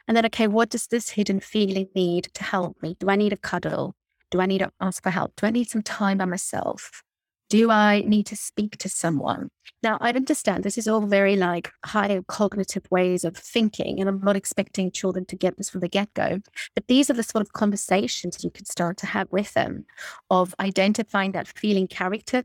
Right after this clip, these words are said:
tornado, what do you think he's feeling? Having some hidden feelings even as images that we can, you know, show children. I mean, there's loads, you know, the other ways to script it on the internet that you can get up into, just like the angry iceberg has got lots of hidden feelings underneath that.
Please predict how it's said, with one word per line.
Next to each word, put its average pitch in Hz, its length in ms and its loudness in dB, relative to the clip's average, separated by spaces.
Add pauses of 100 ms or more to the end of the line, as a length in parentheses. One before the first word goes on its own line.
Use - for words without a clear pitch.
(140)
tornado, 220 680 2 (380)
what 202 140 2
do 202 40 0
you 190 60 -2
think 185 220 -4
he's 185 140 -6
feeling? 233 460 2
Having 208 380 0
some 185 280 -4
hidden 196 280 0
feelings 202 420 2
even 180 240 -4
as 165 160 -4
images 208 440 0
that - 120 0
we 180 60 -6
can, - 180 -10
you 208 80 4
know, 185 180 4 (360)
show 202 280 0
children. 240 480 2
I - 60 2
mean, 196 220 6
there's 196 180 4 (400)
loads, 233 320 2
you 220 120 4
know, 208 80 6
the 196 80 6
other 208 120 2
ways 196 220 2
to - 100 -8
script - 280 -6
it 190 60 0
on 185 120 2
the 180 100 4
internet 185 380 0
that - 100 0
you 185 60 -6
can 190 100 -8
get 185 120 2
up 175 100 -2
into, 180 100 -4
just - 140 -6
like 180 100 -6
the 175 160 -6
angry 185 340 -4
iceberg - 560 -2
has - 120 -8
got - 180 -4
lots 427 260 4
of 208 100 -4
hidden 190 280 -2
feelings - 380 -6
underneath 185 260 -4
that. - 160 -6